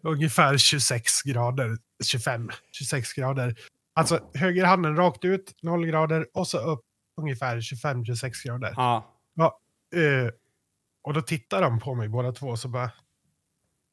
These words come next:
Speaker 1: "Jag visste inte att du var sån." Och jag bara, "Va?" "Ja, eh, <laughs> nej, nej, oj." Eh, <laughs> så jag stod ju... Ja, jag stod ju och heila,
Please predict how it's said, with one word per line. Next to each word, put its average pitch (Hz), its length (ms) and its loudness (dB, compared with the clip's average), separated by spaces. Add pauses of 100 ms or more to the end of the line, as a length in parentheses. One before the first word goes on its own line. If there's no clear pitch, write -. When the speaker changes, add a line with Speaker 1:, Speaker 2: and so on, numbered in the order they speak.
Speaker 1:
"Jag 160 120 -2
visste 190 260 -4
inte 143 160 -2
att 123 100 -4
du 143 80 -6
var 113 160 -2
sån." 143 380 -6 (1160)
Och - 60 -8
jag 160 120 2
bara, 135 100 2
"Va?" 175 200 2 (480)
"Ja, 247 480 10
eh, 226 460 6 (260)
<laughs> - 360 2
nej, 254 340 6
nej, 220 340 6
oj." 214 200 8 (100)
Eh, 185 320 4 (240)
<laughs> - 360 -4
så - 160 0
jag 165 120 8
stod 202 300 2
ju... 143 380 2 (960)
Ja, 135 320 4
jag 143 220 -2
stod 175 240 0
ju 147 100 2
och 135 120 4
heila, 123 420 2